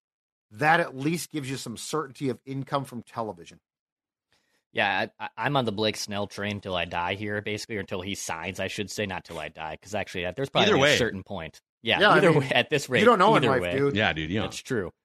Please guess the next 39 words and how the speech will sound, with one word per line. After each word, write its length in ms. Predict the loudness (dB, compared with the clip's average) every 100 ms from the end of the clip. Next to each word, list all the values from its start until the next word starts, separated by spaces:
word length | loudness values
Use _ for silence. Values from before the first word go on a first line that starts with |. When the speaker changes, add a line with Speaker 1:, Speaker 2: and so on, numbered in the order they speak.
| _
Speaker 2:
That's 140 | -8 -4
true. 140 | -2
And 200 | 0 0
I 40 | 0
heard 240 | -2 -2
he 100 | 0
had 100 | 0
an 100 | 2
offer 240 | 2 0
on 60 | -4
the 60 | -6
table 240 | -6 -6
from 140 | -8
the 60 | -6
Yankees 400 | -4 -4 -4 -8
on 100 | -6
Monday 260 | -6 -4 -4
morning, 280 | -4 -6
too, 180 | -8 -10
so 120 | -10
he 140 | -10 -6
could 100 | -4
end 120 | -4
up 120 | -6
still 200 | -8 -12
in 100 | -12
pinstripes. 600 | -10 -12 -10 -8 -8 -8 -18 _ _ _ -6
Um, 320 | -2 -2 -4
but 180 | -6 -6 -4
I 160 | 0 2
would 140 | 2
love 300 | 2 2 0
one 340 | -4 -2 -2
more 240 | -2 -2 -4
frontline 580 | -6 -8 -6 -6 -6 -6
starter 320 | -8 -6 -6
on 160 | -6 -10
this 160 | -16
team. 240 | -10 -10